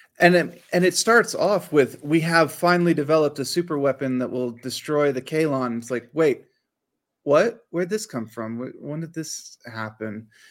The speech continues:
And, and it's just kind of magically there at the beginning of the episode. And it, it just felt like they did not know how to wrap this up in the time that they had,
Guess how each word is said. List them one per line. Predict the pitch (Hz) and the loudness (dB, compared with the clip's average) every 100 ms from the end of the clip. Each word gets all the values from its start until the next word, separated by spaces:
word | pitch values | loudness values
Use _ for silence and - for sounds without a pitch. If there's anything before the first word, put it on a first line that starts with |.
| _ _ - | _ _ -4
And, | 143 139 135 117 117 _ _ _ _ _ - | 0 0 0 -6 -12 _ _ _ _ _ 0
and | 160 | 2
it's | 139 147 | 2 -2
just | 139 | -6
kind | 160 147 | 0 2
of | 131 117 | 2 -4
magically | 117 123 131 139 151 151 | -4 -2 -2 -4 -6 -2
there | 214 165 | 0 0
at | 139 | -2
the | |
beginning | 120 123 123 127 | -6 -4 -4 -4
of | |
the | 127 | -2
episode. | 139 143 - 127 120 | -4 -4 -6 -4 -4
And | 123 117 - _ - | -4 -6 -10 _ -6
it, | 135 123 | -4 -2
it | 165 156 | -2 0
just | 185 175 - _ - _ _ _ _ - | -2 -2 -6 _ -20 _ _ _ _ -6
felt | - 170 | 4 6
like | 160 - | 4 2
they | 135 | 0
did | 143 | 0
not | 139 139 139 | 0 0 2
know | 147 135 | -2 -2
how | 135 | -2
to | 123 | -2
wrap | 120 117 117 | -2 -2 -4
this | 117 - | -10 -8
up | 120 120 | -8 -8
in | |
the | 107 | -12
time | - 113 107 | -12 -12 -12
that | 110 | -10
they | 113 | -10
had, | 113 113 120 123 | -8 -8 -8 -10